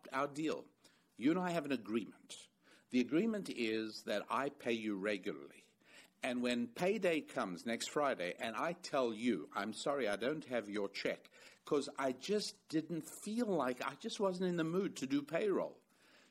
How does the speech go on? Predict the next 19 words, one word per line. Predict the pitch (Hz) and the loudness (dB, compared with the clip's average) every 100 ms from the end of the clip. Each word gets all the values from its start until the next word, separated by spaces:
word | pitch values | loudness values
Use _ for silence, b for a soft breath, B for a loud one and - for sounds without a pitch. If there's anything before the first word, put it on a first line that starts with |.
| b b | b b
Would | - 180 185 | 2 2 6
you | 262 | 4
accept | 254 - 220 208 - | 4 2 2 2 2
that? | 196 214 151 | 2 2 0
No, | 156 123 | 2 4
I | 127 | 2
don't | 180 220 196 | 2 0 2
think | 180 135 | 2 2
so. | - - - _ B B B | 0 -6 -10 _ B B B
And | 139 | -4
I | 139 196 | 0 0
don't | 208 190 | 0 -2
accept | 160 - 131 - | -2 0 0 0
this | 123 - | -4 -4
either. | 95 78 - - _ _ b b b b | -8 -8 -12 -20 _ _ b b b b
I | 127 127 | 0 0
understand | 175 202 190 - 131 113 113 120 - | 0 -4 -4 0 0 2 0 -4 -2
we | 117 123 | -2 0
all | 127 139 156 160 | 2 4 4 2